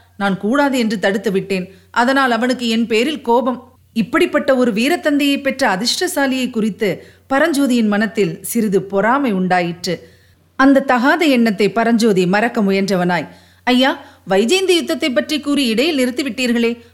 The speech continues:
அந்த போரில் சேனாதிபதி கலிப்பகை உயிர்த்திருந்ததாக சொன்னீர்கள். ஆனால் பல்லவ சைன்யத்துக்கு வேறு சேனாதிபதி கிடைக்கவில்லையா? தோற்று ஓடிய சளுக்கர்களை தொடர்ந்து பல்லவ சைன்யம் ஏன் போகவில்லை?" என்று கேட்டான்.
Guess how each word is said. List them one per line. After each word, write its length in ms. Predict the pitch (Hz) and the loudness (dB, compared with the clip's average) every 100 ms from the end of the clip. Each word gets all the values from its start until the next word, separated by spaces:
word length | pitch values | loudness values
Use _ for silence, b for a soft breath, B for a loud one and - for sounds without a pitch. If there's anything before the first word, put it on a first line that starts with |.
| B | B
அந்த 240 | 202 220 | 0 0
போரில் 360 | 226 233 285 175 | 2 2 2 -2
சேனாதிபதி 520 | 202 233 294 262 269 | -2 0 0 0 -2
கலிப்பகை 480 | 233 220 262 294 277 | 0 0 0 0 0
உயிர்த்திருந்ததாக 760 | 190 208 214 285 285 277 277 | 0 -2 -2 -2 0 2 2
சொன்னீர்கள். 680 | 381 311 240 240 180 196 262 B B B B | 0 0 0 0 0 -2 -4 B B B B
ஆனால் 420 | 285 330 320 208 | 0 2 0 0
பல்லவ 300 | 202 190 320 | 0 0 0
சைன்யத்துக்கு 540 | 349 320 320 254 277 277 | 0 -2 -4 -4 -4 -2
வேறு 240 | 269 254 | 0 -2
சேனாதிபதி 500 | 247 240 294 254 226 | -2 0 0 0 -2
கிடைக்கவில்லையா? 720 | - 208 214 196 180 180 254 - B B B | 0 -2 0 0 0 0 -2 -4 B B B
தோற்று 340 | - 349 370 349 | 0 0 2 0
ஓடிய 220 | 311 294 254 | 2 0 0
சளுக்கர்களை 500 | 277 285 285 277 277 | 0 0 0 0 0
தொடர்ந்து 420 | 269 269 254 233 | 0 2 2 0
பல்லவ 360 | - 240 330 349 | 0 0 0 0
சைன்யம் 340 | 302 277 254 | -2 0 0
ஏன் 220 | 202 247 | 2 0
போகவில்லை?" 640 | 370 339 294 277 277 277 277 B B B _ | 0 0 0 2 2 0 -4 B B B _
என்று 280 | 233 233 208 | 0 2 2
கேட்டான். 580 | 202 180 - 175 160 | -2 -4 -2 -4 -4